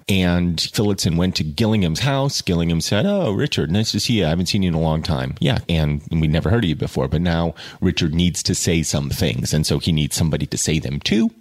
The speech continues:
Voila, Gillingham. And Phillotson just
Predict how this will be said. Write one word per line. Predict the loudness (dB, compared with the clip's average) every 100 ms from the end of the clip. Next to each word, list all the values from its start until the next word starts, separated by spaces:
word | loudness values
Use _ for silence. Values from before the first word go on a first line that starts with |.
| _ -2
Voila, | 0 2 2 2 -2 -4 -8 -12 _ -2 2
Gillingham. | 2 2 2 0 -2 -8 _ 0
And | 2 4 2 2
Phillotson | 0 2 0 0 0 2
just | 2 2 2 0 0 -2 -4 -6